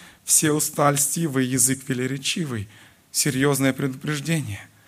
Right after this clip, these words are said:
Куда уже серьезнее. Поэтому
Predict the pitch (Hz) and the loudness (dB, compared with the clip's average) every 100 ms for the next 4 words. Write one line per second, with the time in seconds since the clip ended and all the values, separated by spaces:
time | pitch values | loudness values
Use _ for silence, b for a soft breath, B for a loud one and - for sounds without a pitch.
0 | b b b - 127 139 139 143 - 147 | b b b -4 0 2 2 -2 -2 -2
1 | 160 110 110 - - b b b b b | -2 -4 -6 -14 -20 b b b b b
2 | b b b b _ _ _ 131 123 131 | b b b b _ _ _ -4 -2 0
3 | 127 127 | 0 0